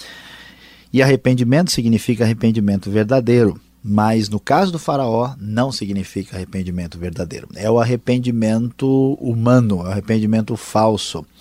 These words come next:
é o arrependimento que está a-, preocupado apenas com as consequências imediatas das bobagens que a pessoa fez.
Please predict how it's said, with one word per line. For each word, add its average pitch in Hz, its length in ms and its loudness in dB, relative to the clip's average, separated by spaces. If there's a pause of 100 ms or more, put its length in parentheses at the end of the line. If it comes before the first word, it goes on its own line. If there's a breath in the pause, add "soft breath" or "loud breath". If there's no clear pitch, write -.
(220 loud breath)
é 110 120 0
o - 20 4
arrependimento 117 680 0
que - 120 -8
está 120 460 0 (100)
a-, 110 120 -6 (180)
preocupado 117 760 0
apenas 120 580 -6 (440 soft breath)
com 143 220 2
as - 140 -2
consequências 113 1120 -4
imediatas 107 1000 -2
das 104 840 -4
bobagens 104 680 -2
que - 80 -8
a 104 60 -6
pessoa 107 360 -4
fez. - 380 -14